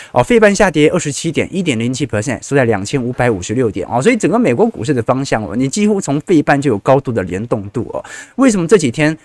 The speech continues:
台北股市的跌幅哦开始有明显的快速拉大哦？因为费半几乎从六月份以来啊，陆续都在破底当中。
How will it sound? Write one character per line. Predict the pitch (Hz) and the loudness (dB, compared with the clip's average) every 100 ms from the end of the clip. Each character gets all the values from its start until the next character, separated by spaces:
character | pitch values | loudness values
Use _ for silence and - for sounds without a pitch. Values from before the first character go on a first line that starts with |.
| _ | _
台 | - | 2
北 | 185 214 | 4 4
股 | 120 110 | 2 -2
市 | - 147 - | 0 0 2
的 | 120 113 104 | 2 2 2
跌 | 120 143 | 4 4
幅 | 175 113 107 | 2 -2 0
哦 | 95 80 104 - | 2 0 -8 -6
开 | - | -2
始 | 160 107 | -2 -2
有 | 101 98 - | -2 -4 -4
明 | 120 170 | -4 -2
显 | 101 | -4
的 | 98 | -4
快 | - 117 | -2 -2
速 | 110 | 0
拉 | 107 104 | 0 0
大 | 107 92 | 2 0
哦？ | 69 - - - | -2 -10 -18 2
因 | 220 | 2
为 | |
费 | - - 240 | 2 4 6
半 | 147 196 139 95 - _ | 6 2 0 -4 -10 _
几 | - 226 214 | -4 0 2
乎 | 233 | 0
从 | - 139 151 _ - | 0 -2 -2 _ 4
六 | 277 220 | 6 8
月 | 208 | 6
份 | 175 180 | 4 2
以 | 101 | 0
来 | 92 87 | 0 0
啊， | 87 69 _ - | 0 -2 _ 0
陆 | 233 220 | 2 4
续 | 143 165 | 2 -2
都 | 123 147 | 2 2
在 | 151 123 | 2 -2
破 | - - 156 | -6 0 0
底 | - 87 - | 0 -6 -6
当 | 113 117 | -6 -2
中。 | 113 107 | -2 -4